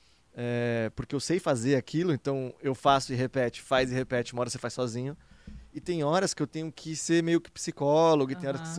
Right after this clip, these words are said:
Speaker 1: ser motivador. E, cara, eu não era bom nisso, assim,
Speaker 2: É.
Speaker 1: sabe? E, e daí eu fui estudar, cara. Fui, tipo assim, uma coisa que eu gosto de fazer muito é ler. Então eu leio muito, assim, né? E uma coisa que eu aprendi é ter mentores.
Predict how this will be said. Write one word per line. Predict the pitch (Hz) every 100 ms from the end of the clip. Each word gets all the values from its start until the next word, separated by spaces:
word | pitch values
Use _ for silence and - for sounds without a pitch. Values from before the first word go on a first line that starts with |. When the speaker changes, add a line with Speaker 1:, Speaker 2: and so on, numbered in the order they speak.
| 196
Speaker 1:
ser |
motivador. | 143 143 139 147 123 131 156 170 156 123 - - - _
E, | -
cara, | 196 190
eu | 175
não | 185
era | 220
bom | 185 160
nisso, | 143 139 131 -
assim, | 123 220
Speaker 2:
É. | 226 123
Speaker 1:
sabe? | 160 160 147 131 120 - - - - _ - -
E, | 165
e | 156
daí | 147 151
eu | 160
fui | 160 175
estudar, | - 403 403
cara. | - 120 104
Fui, | - 131 113 - - 151 135
tipo | - 135
assim, | 131 131 120
uma | 120 123
coisa | 135 117
que |
eu | 120
gosto | 131
de | -
fazer | 127 123
muito | 123 123 143
é |
ler. | 143 127 147 196 _ _ _ _
Então | 107 104 117
eu | 113
leio | 127 165
muito, | 143 131 135 165 160
assim, | 120 - 117 151
né? | 156 123 117
E | 110 107 104 107 _ _ _ _ _
uma | 117
coisa | 143 135
que | 131
eu | 151
aprendi | - 143 131 131
é |
ter | 127 143
mentores. | 160 160 - 117 127 170 - -